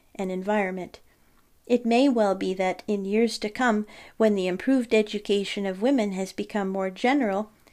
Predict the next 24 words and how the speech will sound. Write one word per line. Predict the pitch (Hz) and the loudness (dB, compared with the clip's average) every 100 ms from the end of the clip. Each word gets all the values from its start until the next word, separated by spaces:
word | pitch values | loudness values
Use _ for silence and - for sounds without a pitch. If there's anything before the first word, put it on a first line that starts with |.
| - - - | -20 -14 -6
when | 202 | -4
the | 196 | 0
greater | 214 214 202 | 2 4 2
freedom | 202 - 247 294 220 190 | -4 -4 2 4 2 0
of | 185 | -4
their | - 190 | -4 -2
mode | 190 202 202 | 0 2 2
of | 202 190 | -2 -4
life, | 202 208 262 - - _ _ | -2 0 -2 -8 -20 _ _
with | 208 - | -16 -8
the | 185 | -6
accompanying | 185 - 247 233 214 202 196 | -6 -4 -4 -2 -2 -2 -6
broadening | 180 202 202 214 202 196 214 | -2 2 4 2 0 -2 -4
of | 202 202 | -6 -4
mental | 196 196 196 - | -4 -4 -6 -2
outlook, | 214 202 226 240 - - - - | -2 0 -2 -2 -20 -20 -16 4
has | 226 202 | 4 4
wrought | 190 190 220 277 - - | 0 2 2 2 -8 -2
changes, | 285 277 247 - 208 233 - _ _ _ | 2 4 2 0 -4 -6 -10 _ _ _
these | - 226 214 - | 0 2 2 2
differences | 302 302 226 - 254 240 - | 0 0 -6 -4 -2 -2 -2
may | 208 214 | -2 0
be | 240 | 2
modified. | 247 285 359 302 202 180 180 | 2 2 0 -2 -8 -10 -12